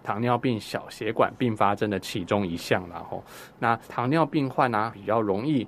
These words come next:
罹患视网膜病变，那白内障的风险其实也比一般人来得高。因此，呃，眼睛是我们的灵魂之窗啊，定期的检查，如果说，诶，早期发现有异常，那就赶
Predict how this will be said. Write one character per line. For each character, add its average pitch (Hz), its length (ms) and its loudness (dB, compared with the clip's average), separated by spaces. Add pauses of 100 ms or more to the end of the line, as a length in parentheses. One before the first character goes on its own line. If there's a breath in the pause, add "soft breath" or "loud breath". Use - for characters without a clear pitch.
罹 98 140 -2
患 117 280 0
视 170 220 0
网 95 120 4
膜 92 140 0
病 120 260 2
变， 104 240 2 (280 loud breath)
那 107 240 2
白 110 200 2
内 180 160 6
障 147 180 6
的 120 100 2
风 120 220 4
险 98 260 -2
其 - 140 -6
实 92 180 0
也 90 120 0
比 - 140 -2
一 107 120 -8
般 95 200 0
人 87 120 0
来 85 140 -4
得 85 140 2
高。 87 280 4 (340 loud breath)
因 143 120 4
此， 120 280 2
呃， 80 320 -2
眼 104 180 2
睛 147 180 4
是 160 80 0
我 127 80 6
们 107 80 2
的 98 120 4
灵 110 220 -2
魂 110 220 0
之 120 160 -4
窗 110 300 2
啊， 90 160 -2 (220 loud breath)
定 170 160 6
期 131 160 -2
的 113 120 4
检 104 300 0
查， 90 280 -6 (260 loud breath)
如 156 100 6
果 156 100 12
说， 139 200 8
诶， 160 200 6 (160)
早 92 220 4
期 120 240 -4
发 160 240 6
现 160 160 2
有 - 160 2
异 143 180 2
常， 90 300 -4 (240 loud breath)
那 120 80 2
就 123 140 2
赶 - 180 -6